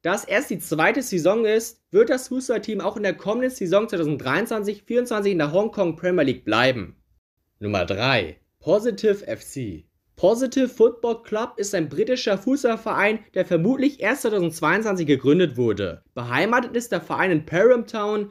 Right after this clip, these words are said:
auf der Insel Tortola. Seine Spiele trägt der Verein im East End Stadium aus, das eine Kapazität von circa tausend Plätzen verfügt.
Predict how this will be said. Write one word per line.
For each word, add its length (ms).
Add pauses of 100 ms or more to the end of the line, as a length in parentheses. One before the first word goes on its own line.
auf 240
der 160
Insel 300
Tortola. 760
Seine 280
Spiele 400
trägt 280
der 100
Verein 340
im 220
East 360
End 240
Stadium 480
aus, 420 (200)
das 180
eine 180
Kapazität 720
von 200
circa 420
tausend 520
Plätzen 380
verfügt. 520